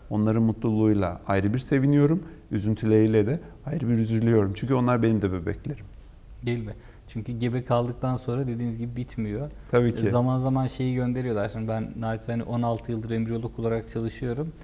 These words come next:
Speaker 2: E, benim ilk başladığım zamanki çocuklar şu anda, o bebekler, o embriyolar şu anda on beş yaşında, on altı yaşındalar. E, fotoğraflarını gönderiyorlar. "Hocam minik halini hatırlarsınız siz,"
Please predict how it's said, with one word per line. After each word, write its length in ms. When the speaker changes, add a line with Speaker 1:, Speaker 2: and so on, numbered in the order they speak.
Speaker 2:
E, 280
benim 180
ilk 160
başladığım 560
zamanki 500
çocuklar 460
şu 200
anda, 220
o 120
bebekler, 440
o 80
embriyolar 500
şu 160
anda 280
on 200
beş 220
yaşında, 340
on 100
altı 280
yaşındalar. 560
E, 380
fotoğraflarını 640
gönderiyorlar. 640
"Hocam 300
minik 440
halini 280
hatırlarsınız 800
siz," 400